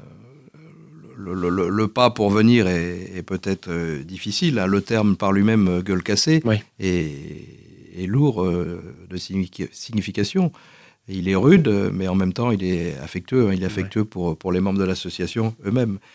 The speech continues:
Speaker 1: Une fois qu'ils ont franchi le pas, il y a une véritable ambiance de, de camaraderie.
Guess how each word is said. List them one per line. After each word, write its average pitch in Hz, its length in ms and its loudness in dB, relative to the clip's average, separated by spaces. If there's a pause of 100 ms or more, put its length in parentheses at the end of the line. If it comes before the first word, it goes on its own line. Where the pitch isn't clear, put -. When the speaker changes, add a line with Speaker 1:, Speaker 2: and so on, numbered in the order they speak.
(180)
Speaker 1:
Une 101 120 -2
fois 104 180 -4
qu'ils 95 240 -12
ont 87 220 -4
franchi - 400 -6
le 82 80 -6
pas, 123 160 0
il 107 80 2
y - 20 2
a - 20 2
une 90 160 2
véritable 95 520 -2
ambiance 98 340 0
de, 80 180 -6
de 85 120 -10
camaraderie. 92 680 0